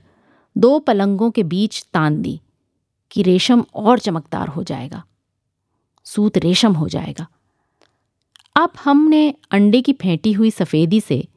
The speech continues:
ताने हुए तागे पर खूब गस्से देने शुरू किए।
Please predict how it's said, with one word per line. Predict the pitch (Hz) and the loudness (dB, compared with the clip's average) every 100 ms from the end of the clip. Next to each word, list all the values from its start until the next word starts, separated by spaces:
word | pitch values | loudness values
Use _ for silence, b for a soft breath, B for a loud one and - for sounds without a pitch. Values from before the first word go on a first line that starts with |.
| _ _ _ - | _ _ _ -2
ताने | 220 240 269 | 2 4 4
हुए | 294 285 | 4 4
तागे | 277 196 175 196 | 2 0 0 -2
पर | 220 170 165 _ _ _ _ | -2 -2 -4 _ _ _ _
खूब | - 294 302 311 269 | -4 2 4 4 2
गस्से | 185 190 - 220 | 0 -2 0 0
देने | 202 156 185 | 2 2 0
शुरू | - 156 | -2 -8
किए। | 156 - 185 | -8 -12 -18